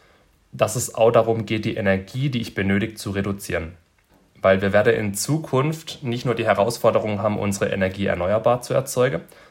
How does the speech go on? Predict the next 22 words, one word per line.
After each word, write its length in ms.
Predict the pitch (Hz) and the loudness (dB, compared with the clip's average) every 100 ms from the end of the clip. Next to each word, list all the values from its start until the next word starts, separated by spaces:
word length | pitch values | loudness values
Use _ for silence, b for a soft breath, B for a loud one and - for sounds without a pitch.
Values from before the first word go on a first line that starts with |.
| B | B
sondern 240 | 107 98 | -2 0
vor 180 | - 107 | 2 4
allem 180 | 117 131 | 4 4
auch 160 | 120 | 0
das 160 | - 113 | -2 -4
ganz, 220 | 117 120 | -2 0
ganz 220 | 120 113 | 0 -2
große 240 | - 113 104 | 0 0 0
Problem, 500 | 104 98 110 107 95 | -6 -4 -4 -4 -2
wie 180 | 123 | -2
kriegen 300 | 123 - 113 | -2 -2 -2
wir 100 | 113 | -2
diese 320 | 101 98 98 98 - | -2 -2 -2 -4 -4
enorme 640 | 107 95 98 113 113 95 | -2 2 8 8 8 2
Menge 440 | 92 117 170 151 | 2 2 4 4
an 140 | 104 101 | 4 2
Energie, 400 | 98 92 92 95 | 0 -2 -2 -8
die 160 | 95 | -6
wir 80 | 92 | -4
ja 160 | 87 87 | -2 -2
benötigen, 560 | 90 90 85 90 85 - _ _ _ | -2 -4 -4 -6 -8 -10 _ _ _
hergestellt. 640 | 101 92 87 - 82 82 | 0 2 0 -4 -6 -6